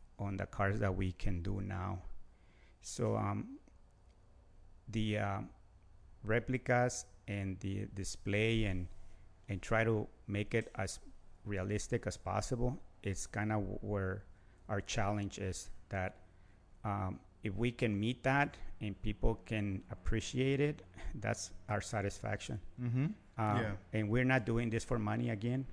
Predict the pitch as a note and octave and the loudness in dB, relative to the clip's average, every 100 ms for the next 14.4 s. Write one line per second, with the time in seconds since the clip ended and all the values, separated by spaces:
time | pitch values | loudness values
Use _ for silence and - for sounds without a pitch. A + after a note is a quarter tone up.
0 | - - - G#2+ G#2+ F#2+ A2 A2 G#2 G2+ | -10 -6 0 2 2 2 0 2 0 -2
1 | - - - - - - G#2 G2 G2 - | -6 -10 -16 -18 -20 -2 0 2 -2 -4
2 | G2+ F#2+ F#2 - - F#2+ F#2+ G2+ - - | -4 -4 -4 -6 -6 -4 -4 -6 -10 -18
3 | - - - - - - - G#2+ G2 F#2+ | -20 -20 -20 -20 8 8 8 4 -2 0
4 | G2 G#2+ - - G2 G2+ A2+ A2+ - A#2 | 2 0 -2 -4 2 2 6 4 6 0
5 | A2+ A2+ G#2+ F2+ A2 G2+ G#2 B2 G2 - | 0 0 2 0 0 0 2 2 0 -4
6 | - - - - - B2+ B2 D3+ - - | -10 -14 -20 -6 2 2 4 2 2 -2
7 | A2 G2+ G#2+ C3+ C3+ B2+ - C3 B2+ - | -2 4 6 4 4 12 12 12 12 0
8 | A#2+ G2+ F2 A2 A2+ A#2+ - B2 A#2 B2 | 0 -2 0 2 2 2 2 4 6 6
9 | C#3 B2+ A2+ A#2+ A#2+ A#2+ A2+ B2+ B2+ A2 | 4 2 4 6 8 8 8 8 8 4
10 | - - B2+ G#2+ G#2 A#2+ B2 C3 B2 - | -4 -6 0 2 4 4 6 6 4 4
11 | A#2+ B2 A#2+ A#2+ - A2+ B2 B2+ - G#2+ | 4 6 4 2 2 4 4 0 -4 -2
12 | G#2 G#2+ A2 C3 - - - - - - | 0 0 -2 -6 -10 -14 -14 -20 -16 -6
13 | G2+ F#2+ G2 F#2 - F#2+ G2 A2 - - | -2 -2 -2 -6 -4 0 0 0 -4 -2
14 | G#2 G2+ D#3+ | -2 0 -2